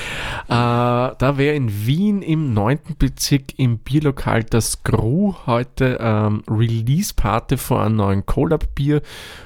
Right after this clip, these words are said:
vom Gru und Birol. Birol kennen vielleicht einige von euch, äh, kleine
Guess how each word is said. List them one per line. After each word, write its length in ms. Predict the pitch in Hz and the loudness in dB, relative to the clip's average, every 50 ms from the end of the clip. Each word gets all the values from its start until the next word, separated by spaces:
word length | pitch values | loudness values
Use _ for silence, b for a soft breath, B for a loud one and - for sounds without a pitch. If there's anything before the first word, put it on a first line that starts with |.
| B | B
vom 360 | - - - 120 113 113 113 | -10 -4 0 0 2 2 0
Gru 380 | 107 - 117 107 110 123 147 170 | 0 0 0 0 2 2 2 2
und 360 | - 147 135 131 127 - - | 2 0 0 0 -2 -4 -2
Birol. 680 | - 120 113 104 101 - 95 101 117 143 170 196 202 175 - - - - - - - - - - - - - - - - - - | 0 0 2 2 0 0 0 0 2 2 2 0 -2 -4 -6 -14 -20 -20 -20 -20 -18 -18 -18 -18 -18 -20 -20 -18 -12 -12 0 2
Birol 280 | - - - 101 107 - | 2 2 4 0 0 0
kennen 320 | - - - 113 127 131 | 0 0 0 2 2 0
vielleicht 320 | - 123 120 123 123 - - | 0 2 2 2 0 0 -2
einige 340 | - 101 117 127 117 123 110 | -2 0 0 2 2 0 0
von 160 | - 131 - | 2 0 0
euch, 360 | - - 104 107 113 117 - | 0 0 2 2 2 0 0
äh, 520 | - - 98 95 95 98 98 95 95 95 98 | -2 0 0 2 2 2 2 2 2 0 0
kleine 480 | - - 87 98 110 113 113 113 120 - | 0 0 0 0 2 2 2 0 0 -2